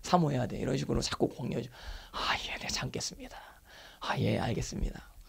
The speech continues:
이러고 계속 기도했어요. 두 시간, 세 시간 기도했어요. 그리고 기도하다가, <clears throat> 기도하다가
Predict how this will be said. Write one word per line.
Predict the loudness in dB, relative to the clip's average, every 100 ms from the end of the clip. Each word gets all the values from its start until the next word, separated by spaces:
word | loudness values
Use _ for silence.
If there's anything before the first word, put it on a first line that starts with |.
| 2
이러고 | 8 10 8
계속 | 4 -2 4
기도했어요. | 8 8 8 6 0 -4 -6 -12 -16 0
두 | 0
시간, | 2 2
세 | 2 2
시간 | 0 -6 -2
기도했어요. | 4 4 4 0 -6 -10 -10 -14 -16 -20 -20 -20 -20 -20 -20 -18 -16 -14 -12 -12 4
그리고 | 8 10
기도하다가, | 10 10 12 12 12 12 12 4 -8 -2
<clears throat> | -2 -4 -14 -18 -18 -20 -20 -18 -16 -16 -16 -16 -12 -12 -10 6
기도하다가 | 10 12 12 12 12 8 8